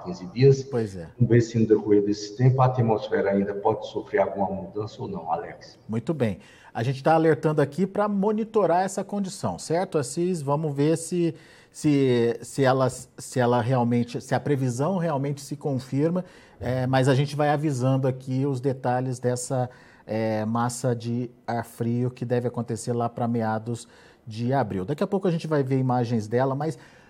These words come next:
Speaker 2: antes disso, Assis, eu queria que você mostrasse pra gente aquele
Speaker 1: Vou
Speaker 2: mapa
Speaker 1: ver
Speaker 2: dos
Speaker 1: aqui.
Speaker 2: últimos dias, pra gente entender como é que tá a distribuição das chuvas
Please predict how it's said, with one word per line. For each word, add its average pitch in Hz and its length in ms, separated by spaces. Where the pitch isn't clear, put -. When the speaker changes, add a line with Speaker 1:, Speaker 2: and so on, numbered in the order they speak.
Speaker 2:
antes 226 320
disso, 175 380
Assis, 143 260
eu 165 80
queria 202 220
que 208 100
você 196 240
mostrasse 156 540
pra 131 160
gente 147 500
aquele 190 380
Speaker 1:
Vou 214 180
Speaker 2:
mapa 208 260
Speaker 1:
ver 202 100
Speaker 2:
dos 175 180
Speaker 1:
aqui. - 80
Speaker 2:
últimos 175 400
dias, 135 500
pra 147 140
gente 175 300
entender 170 420
como 170 200
é 165 40
que - 60
tá 160 100
a 156 40
distribuição 151 640
das 143 220
chuvas 185 680